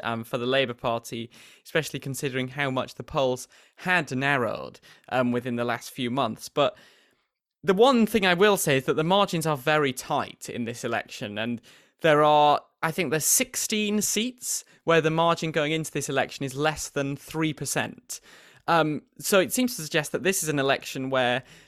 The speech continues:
marginal results all across the country can vary this result massively, from all the way from a hung parliament to,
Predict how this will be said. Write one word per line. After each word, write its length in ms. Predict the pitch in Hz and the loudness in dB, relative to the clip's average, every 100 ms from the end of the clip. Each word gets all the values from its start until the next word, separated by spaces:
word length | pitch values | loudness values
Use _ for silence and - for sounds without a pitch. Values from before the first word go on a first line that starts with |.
| _ | _
marginal 800 | 147 165 180 214 220 202 170 156 | -8 -2 2 4 2 0 0 0
results 540 | 147 147 143 110 - - | 0 2 2 0 -4 -2
all 240 | 160 170 | 2 2
across 320 | 151 160 143 | 2 -2 -4
the 80 | 156 | -6
country 560 | - 156 120 139 117 107 | -2 -2 -2 -4 -4 -2
can 300 | 156 143 123 - | -4 -4 -6 -10
vary 600 | 131 175 180 175 151 147 | 0 4 4 4 2 0
this 380 | 143 151 - - | 0 0 0 -2
result 380 | 143 139 135 113 | 0 2 2 2
massively, 760 | 156 196 - 131 131 113 110 - - _ | 0 -2 -2 -8 -4 -4 -4 -12 -20 _
from 460 | - 180 156 143 139 - _ | -2 2 4 2 -4 -12 _
all 180 | - 208 | 0 4
the 60 | 190 | 6
way 120 | 160 | 4
from 160 | 156 147 | 2 -2
a 40 | |
hung 280 | - 208 185 | 0 0 2
parliament 640 | 165 139 117 113 123 - - - _ | 2 2 2 -2 -8 -12 -20 -20 _
to, 420 | - 180 151 143 | 0 2 4 2